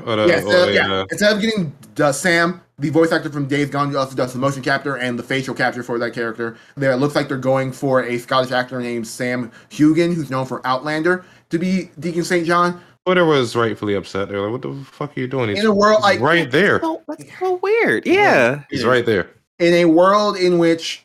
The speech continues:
Speaker 2: we're not getting a Days Gone sequel, and me generally liking that game, if not loving it, I'm okay with a movie adaptation of this franchise, but it's going to run into the same problems that Days Gone as a game franchise ran into, is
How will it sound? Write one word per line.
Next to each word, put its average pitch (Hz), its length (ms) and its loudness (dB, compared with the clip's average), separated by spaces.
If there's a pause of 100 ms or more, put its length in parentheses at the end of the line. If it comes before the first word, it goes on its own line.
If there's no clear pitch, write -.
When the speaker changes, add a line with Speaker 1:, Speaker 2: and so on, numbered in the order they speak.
(140)
Speaker 2:
we're 143 160 -4
not 160 300 -2
getting 147 320 -4
a 135 100 -2
Days 135 360 -2
Gone 127 280 -2
sequel, 170 540 -2 (280)
and 135 140 -4
me 143 140 0
generally 160 420 0
liking 147 360 0
that 160 100 0
game, 160 260 -4
if 135 160 -10
not 147 240 -4
loving 139 320 -4
it, 175 180 -8 (300)
I'm 165 220 0
okay 160 560 4
with 147 200 0
a 147 100 0
movie 135 360 0
adaptation 143 680 -4
of 127 220 -2
this 135 140 -4
franchise, 147 600 -2 (300)
but 135 120 -2
it's 131 80 -6
going 147 140 -2
to 143 80 0
run 143 180 0
into 143 180 -2
the 139 100 0
same 139 260 -6
problems 139 340 -4
that 113 140 -4
Days 131 220 -4
Gone 131 200 -2
as 120 80 -8
a 117 80 -6
game 131 320 -8
franchise 156 400 0
ran 156 160 -4
into, 160 360 2
is 135 260 -6